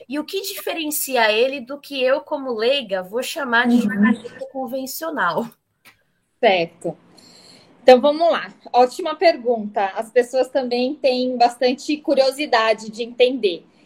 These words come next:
Speaker 2: Se algum momento falhar alguma coisa, vocês me avisam, tá? Que eu tô fazendo do celular, porque eu percebi que a câmera é muito melhor do que a do computador.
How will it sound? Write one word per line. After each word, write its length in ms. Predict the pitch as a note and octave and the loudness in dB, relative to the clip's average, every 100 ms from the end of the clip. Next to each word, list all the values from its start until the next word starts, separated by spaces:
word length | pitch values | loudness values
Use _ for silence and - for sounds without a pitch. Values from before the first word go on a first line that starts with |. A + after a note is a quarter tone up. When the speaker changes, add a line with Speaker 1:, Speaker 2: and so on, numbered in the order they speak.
| _ _ | _ _
Speaker 2:
Se 160 | - C#4+ | 4 6
algum 280 | C4+ D#4 G4 | 6 4 -2
momento 520 | G4 E4 D#4+ F4 E4 | -2 -2 -6 -8 -8
falhar 300 | E4+ C4+ C4 | -4 -2 -2
alguma 260 | C4 C4 C4+ | -2 -6 -4
coisa, 300 | C#4+ C4+ C#4+ | -2 0 -2
vocês 380 | D4+ D4+ D4 D4+ | -4 -4 -4 -4
me 80 | |
avisam, 600 | D#4 D#4+ B3 A#3 G#3 G#3 | -6 -6 -8 -6 -2 -2
tá? 220 | G#3+ A#3+ B3 | 0 2 2
Que 120 | C4 | 2
eu 60 | |
tô 320 | B3+ C4 C4+ C#4 | 2 6 6 6
fazendo 420 | C#4+ B3+ A#3+ A#3 | 0 -2 -2 -6
do 120 | A3 | -8
celular, 540 | - A3+ G3 A3 B3 | -4 -2 0 0 -2
porque 180 | B3 - | -2 -4
eu 60 | B3 | -2
percebi 420 | B3 B3 B3+ A3+ | -2 0 -4 -4
que 100 | B3+ | -4
a 60 | A#3 | -2
câmera 300 | B3 A#3 A#3+ | -2 0 -2
é 60 | |
muito 440 | A#3 A#3 A#3+ A#3+ C4+ | -2 -2 -2 -2 -6
melhor 400 | C4 A#3 G#3+ G#3 | -6 0 0 -2
do 120 | A3+ | -8
que 160 | - A3+ | 0 0
a 80 | |
do 180 | G#3+ G#3+ | 0 -4
computador. 640 | G#3+ A3 - A#3+ G3+ E3 | -8 -8 0 0 0 -10